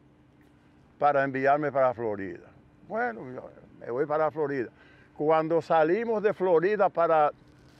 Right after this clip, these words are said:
Lake Charles, fue el equipo completo. Ahí vamos todo el mundo riéndose. Ahí no se hablaba español.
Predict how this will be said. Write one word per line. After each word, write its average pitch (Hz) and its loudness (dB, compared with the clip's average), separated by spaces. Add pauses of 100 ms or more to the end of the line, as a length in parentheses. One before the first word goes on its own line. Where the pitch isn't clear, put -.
(600)
Lake 180 2
Charles, 190 2 (100)
fue 175 2
el 180 2
equipo 190 0
completo. 156 0 (280)
Ahí 143 -2
vamos 170 0
todo 185 0
el 170 2
mundo 180 -2
riéndose. 175 2 (600)
Ahí 180 4
no 202 0
se 202 0
hablaba 185 4
español. 156 0